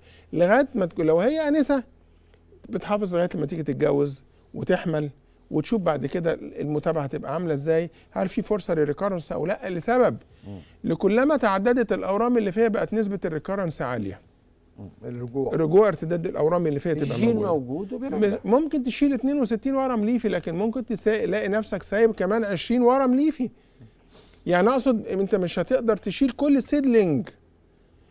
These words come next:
Speaker 1: وكمان ممكن تبقى فيه كأن برعم من الاورام الليفيه
Speaker 2: آه، ساعات
Speaker 1: صغيره،
Speaker 2: مليمترات.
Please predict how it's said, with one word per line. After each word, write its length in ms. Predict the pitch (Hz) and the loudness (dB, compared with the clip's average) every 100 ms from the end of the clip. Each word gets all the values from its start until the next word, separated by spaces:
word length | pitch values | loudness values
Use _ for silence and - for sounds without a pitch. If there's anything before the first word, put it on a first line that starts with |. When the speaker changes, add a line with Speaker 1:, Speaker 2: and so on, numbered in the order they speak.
| _ - | _ -4
Speaker 1:
وكمان 440 | 180 185 214 254 | -2 2 4 6
ممكن 380 | 285 285 311 277 | 4 4 2 2
تبقى 260 | 220 226 180 | 2 2 0
فيه 260 | - 285 | 2 2
كأن 500 | 226 208 247 269 247 - 180 | 4 4 4 4 4 2 2
برعم 540 | 240 302 254 190 147 | 4 4 4 2 2
من 100 | 165 | 0
الاورام 460 | 185 196 190 254 294 | -2 -2 0 2 2
الليفيه 520 | 269 240 254 277 247 | 2 2 0 2 4
Speaker 2:
آه، 40 | |
ساعات 140 | - 233 | 4 4
Speaker 1:
صغيره، 420 | 214 220 285 262 | 6 8 8 6
Speaker 2:
مليمترات. 420 | 185 175 233 277 | 2 -2 -6 -8